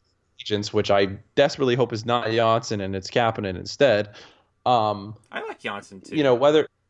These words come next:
Speaker 2: Kapanen's a lot
Speaker 1: using
Speaker 2: better,
Speaker 1: that
Speaker 2: but
Speaker 1: Yeah, yeah. Whether using that first, um, you know, might be better.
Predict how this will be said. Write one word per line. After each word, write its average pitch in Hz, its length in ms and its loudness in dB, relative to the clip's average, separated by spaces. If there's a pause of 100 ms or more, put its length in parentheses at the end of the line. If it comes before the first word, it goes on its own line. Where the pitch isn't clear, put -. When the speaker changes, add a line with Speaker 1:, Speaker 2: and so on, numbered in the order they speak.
(260)
Speaker 2:
Kapanen's 165 380 0
a 208 40 -14
lot 190 60 -10
Speaker 1:
using 175 160 -4
Speaker 2:
better, 147 300 -2
Speaker 1:
that - 40 -20 (600)
Speaker 2:
but - 80 -18 (400)
Speaker 1:
Yeah, 147 380 -2
yeah. 90 220 -10 (100)
Whether 175 280 4
using 180 340 0
that 147 200 0
first, 156 600 0
um, 120 440 -2 (160)
you 165 160 4
know, 123 200 4
might 147 280 2
be 151 80 0
better. 151 460 2